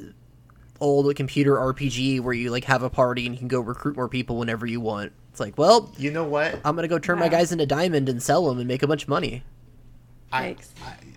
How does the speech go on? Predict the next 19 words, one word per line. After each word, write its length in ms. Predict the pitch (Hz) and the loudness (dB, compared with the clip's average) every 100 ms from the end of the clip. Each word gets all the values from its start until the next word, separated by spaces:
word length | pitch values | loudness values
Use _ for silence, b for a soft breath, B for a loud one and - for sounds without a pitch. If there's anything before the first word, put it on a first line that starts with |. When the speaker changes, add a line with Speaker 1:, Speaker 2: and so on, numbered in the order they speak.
| - | -4
Speaker 2:
not 300 | 139 165 190 | 2 4 4
with 180 | 160 | 2
diamond, 400 | 127 127 123 104 | 4 4 4 -2
but 120 | 92 107 | 0 0
I 100 | 110 | 0
think 180 | 180 143 | -2 -4
you 160 | 107 - | -6 -4
basically 460 | - 123 117 110 98 | -2 0 -2 -2 -4
can 300 | - 117 110 | -2 -4 -2
do 100 | 101 | -2
that 200 | 95 85 | -2 -2
in 120 | 92 | -4
NetHack 600 | 95 95 101 90 - - | -4 -4 -4 -6 -6 -12
because 400 | 95 - 95 90 | -10 -8 -8 -6
you 140 | 101 92 | -8 -10
can 400 | - 90 87 82 B B B | -8 -8 -8 -12 B B B
have 240 | - 120 110 | -4 -4 -4
a 120 | 127 | -8
pet 400 | - 101 90 | -6 -4 -4